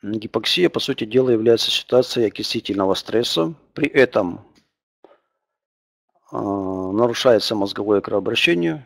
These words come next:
и, э, нарастает, э, большое количество таких, э, очень опасных,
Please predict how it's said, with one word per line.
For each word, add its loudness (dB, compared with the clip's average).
и, 0
э, 4
нарастает, 2
э, -2
большое -4
количество -4
таких, -10
э, -6
очень -2
опасных, -2